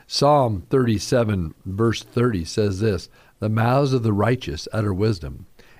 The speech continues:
and their tongues speak what is just." David, Solomon's father,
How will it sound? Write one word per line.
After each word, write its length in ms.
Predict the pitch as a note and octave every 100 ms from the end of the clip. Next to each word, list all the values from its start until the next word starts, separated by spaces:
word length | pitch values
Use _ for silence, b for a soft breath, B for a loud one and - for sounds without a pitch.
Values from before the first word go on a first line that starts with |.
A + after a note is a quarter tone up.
| -
and 140 | A#2
their 140 | A2+ F#2+
tongues 500 | - C#3 G#2 F2 -
speak 380 | - A2 -
what 120 | F#2 F2
is 140 | E2+
just." 540 | E2 E2 D2 - - _ b b b b b -
David, 400 | A2 D3 C3 F#2
Solomon's 460 | - B2 A#2+ A2 G#2
father, 460 | - B2 A2 E2